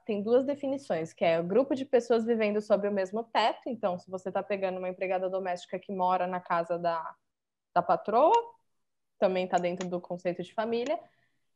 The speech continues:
E a, a segunda definição é o grupo de pessoas com ancestralidade em comum. Bom,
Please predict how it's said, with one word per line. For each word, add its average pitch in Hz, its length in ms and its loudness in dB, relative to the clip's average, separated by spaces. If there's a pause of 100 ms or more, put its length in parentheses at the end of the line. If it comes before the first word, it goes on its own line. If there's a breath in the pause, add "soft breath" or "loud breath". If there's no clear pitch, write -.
(160)
E 254 220 2
a, 294 240 6
a - 40 2
segunda 277 320 0
definição 294 520 -2
é 285 80 2
o 285 60 -2
grupo 302 220 0
de 294 80 -2
pessoas 302 380 2
com 311 100 -2
ancestralidade 302 760 2
em 302 80 -2
comum. 240 840 4
Bom, 214 320 4